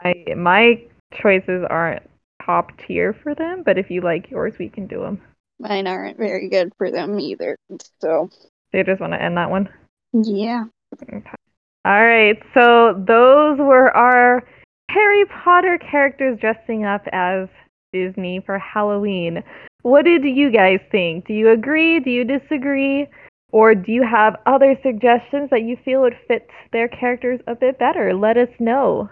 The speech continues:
Speaker 2: Yep, and have a magical week,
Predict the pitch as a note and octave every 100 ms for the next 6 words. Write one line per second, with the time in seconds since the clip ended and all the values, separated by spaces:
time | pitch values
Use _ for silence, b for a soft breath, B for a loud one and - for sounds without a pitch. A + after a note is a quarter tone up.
0 | b _ _ - B3+ C4 - _ _ -
1 | B3 A#3 G#3+ A3 G#3+ G#3 G3+ - A#3+ A3+
2 | A3 G#3 G#3 G#3 - - G#3+ G#3+ C#4 D#4+
3 | D#4+ - -